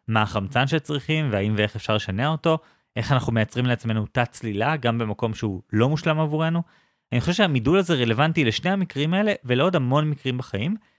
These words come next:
והוא יכול לעזור לנו לקבל החלטות טובות יותר, כי אנחנו נבין מה באמת חשוב, מה לא חשוב, מה אפשר לשנות, מה אי אפשר לשנות, וכן הלאה.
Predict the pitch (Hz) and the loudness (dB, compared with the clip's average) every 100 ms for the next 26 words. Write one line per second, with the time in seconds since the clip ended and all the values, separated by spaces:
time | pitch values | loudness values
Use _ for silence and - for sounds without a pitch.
0 | _ _ 110 123 117 214 226 131 110 165 | _ _ 0 2 4 4 4 2 2 2
1 | 262 240 156 139 127 117 143 135 117 139 | 2 2 2 2 2 2 2 0 0 -2
2 | - - - 107 104 117 - 101 90 82 | -2 -12 -2 0 4 2 2 -4 -6 -10
3 | - _ 107 101 117 110 156 196 139 131 | -16 _ -2 0 0 2 2 2 2 2
4 | 113 113 - 113 - 180 143 107 107 - | 2 0 -2 -4 0 2 2 -2 -2 -2
5 | 127 147 156 160 131 98 - 156 139 127 | 0 0 0 0 0 0 0 0 2 0
6 | 107 107 104 113 104 - 98 95 113 - | -2 -2 -2 -2 -4 -4 -8 -8 -8 -2
7 | 98 85 | -2 -2